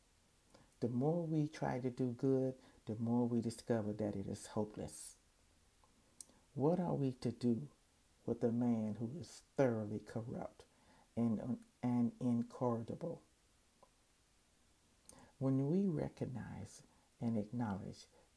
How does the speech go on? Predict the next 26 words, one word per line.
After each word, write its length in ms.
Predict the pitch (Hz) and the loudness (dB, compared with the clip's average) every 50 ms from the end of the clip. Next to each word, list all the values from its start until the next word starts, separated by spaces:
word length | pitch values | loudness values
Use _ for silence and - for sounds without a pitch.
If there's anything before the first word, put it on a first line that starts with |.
| - | -6
that 280 | - 110 95 80 - - | -4 -2 -2 -4 -4 -2
this 380 | 113 110 120 123 - - - - - _ - - - _ _ - | 0 2 2 0 -2 -6 -12 -14 -16 _ -20 -20 -20 _ _ -4
is 220 | 127 120 117 - | -4 -4 -2 -4
our 160 | - - - - | -6 -6 -8 -8
state, 580 | - - - - 120 110 87 - - - - - _ - - - - - _ - | -10 -8 -2 2 2 2 2 0 -6 -12 -18 -20 _ -20 -20 -20 -20 -8 _ 0
it 200 | 123 117 123 127 | 0 0 2 4
brings 420 | 143 151 160 156 151 151 - - | 4 4 6 4 2 0 -2 -4
us 320 | - 113 113 110 - - - | -4 -2 -2 -4 -4 -8 -8
into 480 | - 107 110 - - - 120 139 160 151 - - - - - _ _ _ - | -8 -8 -8 -8 -8 -8 -8 -8 -8 -10 -12 -18 -20 -20 -20 _ _ _ 2
need 560 | 113 117 120 123 123 120 120 117 113 110 - - - - - - - _ - | 4 6 6 6 6 6 4 2 2 0 -4 -6 -10 -18 -20 -20 -18 _ -2
and 280 | 120 120 110 104 104 - | 0 0 0 0 -2 -2
causes 560 | - - 123 120 117 117 - - - - - | -2 -2 0 0 0 0 -4 -6 -8 -6 -6
us 320 | - - - - - - - - _ _ _ _ _ _ _ _ _ - | -8 -8 -8 -8 -10 -14 -14 -18 _ _ _ _ _ _ _ _ _ -8
to 120 | - 113 | -6 -6
sorrow. 540 | - - - 113 92 85 - - - - - - - _ _ - - _ - - - - - _ - | -4 -2 -2 -2 -2 -2 -6 -8 -10 -12 -14 -16 -20 _ _ -20 -20 _ -20 -20 -20 -20 -20 _ 0
Thus, 240 | - 139 143 139 139 - - | 2 2 2 2 0 -2 2
God 300 | - 147 160 180 190 185 - | 2 4 4 4 0 -2 -2
is 200 | 143 127 - - - | -4 -6 -4 -2 -2
able 280 | 120 113 107 - 120 | -2 -2 -2 -4 -6
to 160 | - - - - | -6 -6 -6 -2
open 340 | - 120 120 120 - 120 120 | -2 -2 -2 -2 -4 -4 -2
our 200 | 110 104 98 - | -2 -4 -6 -6
eyes 460 | 104 98 90 101 101 92 - - - | -8 -8 -8 -8 -8 -10 -10 -12 -12
to 100 | - - | -8 -8
see 320 | 101 - - - 113 113 113 - - | -8 -8 -4 -4 -4 -4 -4 -8 -8
that 180 | 135 - - | -8 -8 -8